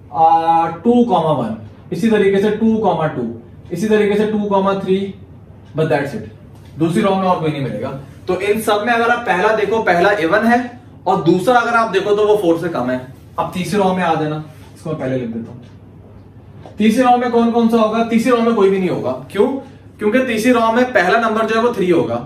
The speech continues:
और थ्री एक इवन नंबर नहीं है, आपको पहला इवन चाहिए। तो अब चौथी रॉ में आओ, चौथी रॉ में होगा फ़ोर comma वन, फ़ोर comma टू, फ़ोर comma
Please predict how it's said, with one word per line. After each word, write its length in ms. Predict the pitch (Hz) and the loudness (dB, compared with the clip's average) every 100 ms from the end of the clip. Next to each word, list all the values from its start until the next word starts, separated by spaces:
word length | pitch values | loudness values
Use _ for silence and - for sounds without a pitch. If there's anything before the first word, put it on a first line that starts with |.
| - - | -12 -4
और 160 | 143 143 | 0 0
थ्री 140 | 156 180 | 2 2
एक 120 | 160 | 2
इवन 180 | 147 147 | 0 0
नंबर 240 | 135 120 | 0 -4
नहीं 160 | 110 110 | -6 -6
है, 80 | 113 | -2
आपको 260 | 139 139 | -2 -2
पहला 260 | 156 147 170 | 0 2 2
इवन 220 | - 127 | -2 -6
चाहिए। 420 | 120 - 120 - - - | -8 -12 -12 -14 -16 -6
तो 60 | - | -4
अब 100 | - | 0
चौथी 260 | 170 160 196 | 0 0 -2
रॉ 140 | 180 | -2
में 80 | 180 | -2
आओ, 120 | 170 165 - - - - | -2 -4 -8 -18 -20 -6
चौथी 240 | 185 180 214 | -2 0 2
रॉ 140 | 208 | 2
में 80 | 208 | 2
होगा 200 | 202 208 | 0 0
फ़ोर 260 | 208 175 190 | 0 0 0
comma 300 | 202 202 202 | 0 0 0
वन, 300 | 190 196 190 - - - - - | 0 -2 -6 -12 -20 -20 -20 -4
फ़ोर 200 | 175 190 | 0 2
comma 300 | 190 190 190 185 | 2 0 0 0
टू, 340 | 180 185 - - - - - - - | 0 -2 -4 -12 -20 -20 -20 -20 -10
फ़ोर 200 | 165 175 | -2 0
comma 280 | 160 131 | 0 -2